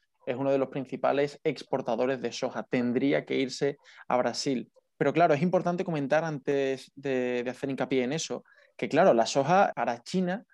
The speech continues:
la soja, como comentábamos igualmente al principio, es el principal alimento de los cerdos. Claro, a nosotros puede parecernos un dato anecdótico, pero es que el cerdo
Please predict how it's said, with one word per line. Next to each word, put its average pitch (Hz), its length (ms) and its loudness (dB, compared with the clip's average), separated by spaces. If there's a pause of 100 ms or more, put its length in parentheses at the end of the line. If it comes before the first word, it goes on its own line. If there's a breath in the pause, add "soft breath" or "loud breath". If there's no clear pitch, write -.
(300 soft breath)
la 127 200 0
soja, 165 340 2
como 135 180 -4
comentábamos 131 460 -4
igualmente 135 360 -4
al 131 80 -4
principio, 139 760 -2
es 131 100 -4
el 175 120 2
principal 160 400 0
alimento 160 680 -2
de 135 160 -2
los 117 140 -6
cerdos. - 640 -6
Claro, 175 500 2
a 135 80 -2
nosotros 151 680 2 (180)
puede 139 320 0
parecernos 143 460 -4
un 139 100 -2
dato 135 240 -2
anecdótico, 151 720 -2
pero 110 160 -8
es 110 80 -10
que - 320 0
el 123 200 -2
cerdo 156 580 -2